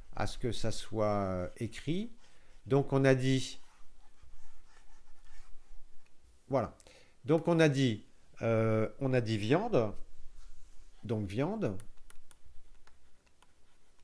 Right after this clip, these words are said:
Alors environ, euh, on va dire environ cinquante pour cent, hein,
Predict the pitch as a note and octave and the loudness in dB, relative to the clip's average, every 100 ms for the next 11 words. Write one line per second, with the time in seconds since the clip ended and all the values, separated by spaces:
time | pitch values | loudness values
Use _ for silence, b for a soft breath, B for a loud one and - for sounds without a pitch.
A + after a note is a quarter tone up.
0 | - - - - - - - - - - | -8 -2 2 2 2 0 -2 0 0 -2
1 | B B B B B - - G2 G#2 B2+ | B B B B B -6 0 2 4 8
2 | D3 D#3 E3 D#3 B2+ A#2 A2+ A2+ B2+ C3+ | 10 10 8 8 6 6 6 6 6 8
3 | C3+ B2+ B2 C#3+ D3+ D3 C#3 - C3+ C3 | 8 6 8 8 8 4 2 4 4 4
4 | C3+ - D3 A2 A2+ | 0 0 2 2 2